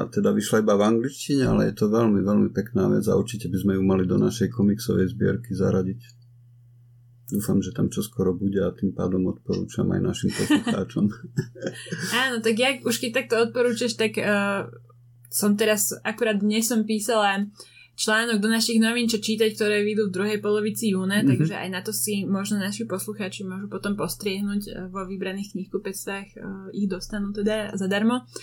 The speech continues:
Speaker 2: A práve som písala, ten, ten, ten nadpis znel Leto s juhoamerickými spisovateľkami a písala som tam teda o tejto Clarice Lispector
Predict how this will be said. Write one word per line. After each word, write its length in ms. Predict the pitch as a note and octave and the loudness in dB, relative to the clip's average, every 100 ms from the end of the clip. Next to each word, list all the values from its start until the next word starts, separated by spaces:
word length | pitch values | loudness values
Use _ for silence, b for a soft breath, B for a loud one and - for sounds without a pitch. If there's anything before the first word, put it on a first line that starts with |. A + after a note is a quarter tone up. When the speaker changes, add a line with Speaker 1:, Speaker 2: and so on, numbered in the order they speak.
| B B B B - | B B B B 0
Speaker 2:
A 400 | G3 F#3+ F#3+ - - F#3+ | 2 4 2 -4 -6 -6
práve 640 | G#3+ A#3 B3+ C4 A#3+ A3+ - - | 0 0 2 0 0 -2 -8 -14
som 320 | - A#3 A3+ | -6 2 2
písala, 720 | A3+ A3+ B3 A3+ A3 G#3 - - - - - - | 4 2 2 2 2 0 -2 -10 -20 -20 -16 0
ten, 340 | G#3 G#3 A#3+ | 2 4 4
ten, 220 | B3 A3+ | 4 2
ten 160 | A3+ A3+ | 4 4
nadpis 380 | A3 A3 B3 A3+ | 4 2 0 2
znel 560 | G#3 G3+ G#3+ G#3 G3+ - | 4 4 4 4 2 2
Leto 400 | G3+ A3+ B3 A3 | 2 4 4 2
s 80 | |
juhoamerickými 920 | F#3+ A3+ A3+ G#3 G#3+ A3+ A3 A#3 A3 G#3 | 4 2 2 0 2 0 -2 -2 0 0
spisovateľkami 920 | G#3 G3 G#3 G3 G3 G3+ G#3 G#3+ A#3 C4 - B - | -2 -6 -2 -2 0 -2 -2 0 0 -2 -4 B -8
a 80 | |
písala 320 | G3 A#3 A#3+ A3+ | -2 0 0 0
som 100 | A#3 | 2
tam 140 | A3 | 4
teda 240 | A3+ A3 | 4 4
o 80 | G3 | 2
tejto 240 | A3+ A3 A3 | 2 0 0
Clarice 320 | G#3 A3+ G3+ | 2 2 2
Lispector 640 | F#3 G3+ A3 A3 - A#3 | 0 0 0 0 2 2